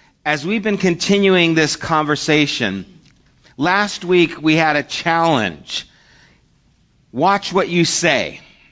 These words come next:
Make sure that your words aren't talking about someone. How did you guys do last week?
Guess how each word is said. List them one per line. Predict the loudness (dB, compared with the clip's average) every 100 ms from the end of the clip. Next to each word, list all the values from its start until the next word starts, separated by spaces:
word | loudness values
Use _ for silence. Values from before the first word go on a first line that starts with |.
| _ _ _ _ _ _ _ _ _ _ _
Make | -2 -2 -2
sure | 0 4 4 4
that | 2 0 0
your | 2 4 4
words | 2 4 2 0 -6 -4
aren't | 0 0 -2 -8 -8
talking | -2 -2 0 -2 0
about | -2 0 0 -2 -6
someone. | -6 -4 -2 -4 -6 -8
How | -8 -2 0
did | 2 0
you | 0
guys | 2 0 -2
do | 0 2 2
last | 2 -2 -2
week? | -4 -4 -12